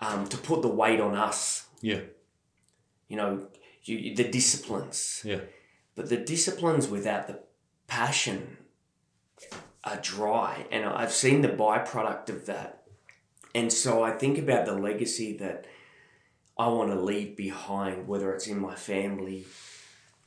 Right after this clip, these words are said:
Speaker 1: or with people at church. Um, and I, and it's simple. I, I want people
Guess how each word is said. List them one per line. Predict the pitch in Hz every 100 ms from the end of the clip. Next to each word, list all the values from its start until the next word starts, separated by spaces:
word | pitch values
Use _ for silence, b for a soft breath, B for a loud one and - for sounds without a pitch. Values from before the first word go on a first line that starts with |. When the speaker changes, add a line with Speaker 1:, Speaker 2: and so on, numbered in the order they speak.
| _
Speaker 1:
or | - 98 92 90 -
with | - 98 -
people | 104 98 95
at | -
church. | - 110 101 - - - - - - -
Um, | 95 90 - - - _ _ _ _ _ _ _
and | 131 123
I, | 120
and | 120 -
it's | 120 - 131 -
simple. | 143 110 - - -
I, | - - -
I | 120
want | 117 143 143
people | 139 131 131 110 104 -